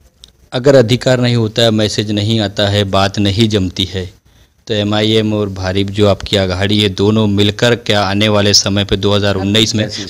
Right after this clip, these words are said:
Speaker 1: पूरे महाराष्ट्र पे इलेक्शन, लोकसभा दोनों मिलके लड़ेंगे?
Speaker 2: कई और संगठन हैं कि जो जुड़ रहे हैं हम लोग के साथ में,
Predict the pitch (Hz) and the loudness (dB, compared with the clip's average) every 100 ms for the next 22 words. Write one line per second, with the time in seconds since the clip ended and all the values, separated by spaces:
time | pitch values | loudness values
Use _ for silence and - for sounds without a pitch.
0 | - 131 135 135 113 120 120 123 - 139 | 2 4 4 0 0 4 2 2 0 0
1 | 131 135 117 - 127 120 113 - 113 113 | 2 2 2 0 -2 0 -2 -4 -8 -8
2 | - - _ - 113 131 127 120 123 117 | -10 -20 _ -2 2 2 2 0 -2 -4
3 | 120 - _ _ _ _ 123 143 147 160 | -8 -14 _ _ _ _ -4 2 4 4
4 | - 135 135 127 127 120 147 120 110 87 | 4 2 0 0 2 2 0 2 2 2
5 | 90 80 76 71 73 73 - - - - | -2 -2 -6 -6 -8 -8 -8 -8 -10 -16
6 | - | -20